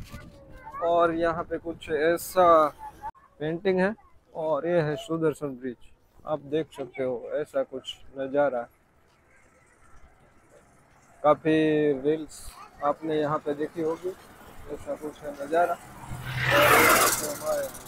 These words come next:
देखो बहुत से लोग यहाँ पे फोटो वोटो खींचते हैं, हम भी खींचते हैं।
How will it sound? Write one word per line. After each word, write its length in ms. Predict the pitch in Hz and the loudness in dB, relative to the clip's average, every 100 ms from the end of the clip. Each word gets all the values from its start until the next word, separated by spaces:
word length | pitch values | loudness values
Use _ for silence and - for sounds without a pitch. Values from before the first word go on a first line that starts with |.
| - - - - - | -16 -18 -20 -16 -10
देखो 280 | 143 - - - - 932 - - - - - - - - - | -10 -10 -12 -14 -16 -14 -14 -14 -12 -8 -6 -6 -6 -8 2
बहुत 200 | 170 180 | 4 4
से 180 | - 170 | 0 -6
लोग 340 | 165 165 165 | -2 -2 -4
यहाँ 180 | 160 165 | -8 -8
पे 400 | 160 165 160 156 156 - - - - | -6 -4 -4 -6 -10 -18 -20 -16 -6
फोटो 200 | 156 165 | -4 -2
वोटो 220 | 160 156 | -2 -2
खींचते 360 | 143 160 - 170 | -6 -10 -2 0
हैं, 140 | 175 - _ | 0 -4 _
हम 140 | 139 147 | -10 -6
भी 100 | 160 | -6
खींचते 360 | - 160 - | -6 -8 -2
हैं। 120 | 170 | -2